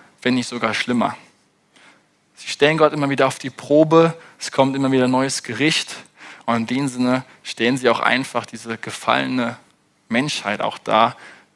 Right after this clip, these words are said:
mit der wir uns auch recht gut identifizieren können. Wir leben also hier, dass dieses auserwählte Volk Gottes nicht moralisch überlegen ist, sondern es ist eigentlich eine traurige Geschichte, wie oft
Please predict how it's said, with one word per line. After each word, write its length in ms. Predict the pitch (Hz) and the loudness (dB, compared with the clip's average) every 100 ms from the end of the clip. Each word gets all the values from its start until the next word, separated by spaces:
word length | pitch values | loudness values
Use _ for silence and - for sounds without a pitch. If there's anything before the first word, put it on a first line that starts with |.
| _ _ | _ _
mit 120 | 113 | -6
der 200 | 110 113 | -2 0
wir 100 | 117 | 0
uns 160 | 107 113 | -4 -8
auch 140 | 101 | -8
recht 180 | 110 - | -8 -8
gut 160 | - - | -12 -8
identifizieren 1120 | 117 113 123 117 113 110 110 - - 120 127 | -6 -6 -6 -8 -8 -12 -14 -12 -8 -6 -6
können. 300 | - 101 104 _ _ _ _ _ _ _ _ _ _ _ - _ _ - | -8 -8 -12 _ _ _ _ _ _ _ _ _ _ _ -20 _ _ -2
Wir 80 | |
leben 240 | 123 160 156 | 4 6 6
also 180 | 143 139 | 4 2
hier, 200 | 156 165 | 0 0
dass 160 | 139 | 0
dieses 240 | - 123 - | -4 -8 2
auserwählte 640 | 175 170 151 147 151 139 | 4 4 2 2 0 -2
Volk 440 | - 165 160 160 | 0 6 6 6
Gottes 600 | 165 160 - 147 165 - - - _ _ _ - - - _ _ _ _ _ _ _ _ | 4 2 2 0 0 -10 -14 -20 _ _ _ -20 -20 -20 _ _ _ _ _ _ _ _
nicht 220 | 147 - | -4 0
moralisch 680 | 131 120 113 104 104 127 - | 0 2 2 2 2 -4 -10
überlegen 520 | 135 120 120 135 127 | -8 -6 -4 -6 -6
ist, 400 | 107 165 - - - _ _ _ _ _ _ | -10 -10 -10 -14 -18 _ _ _ _ _ _
sondern 100 | 123 | -6
es 40 | |
ist 80 | 117 | -2
eigentlich 220 | 123 120 | -2 -2
eine 100 | 110 | -10
traurige 540 | - - 135 147 131 127 | -12 -2 0 0 -2 -6
Geschichte, 480 | - 147 - - | -6 -8 -10 -10
wie 100 | 117 | -8
oft 380 | 107 139 - - | -2 -4 -4 -20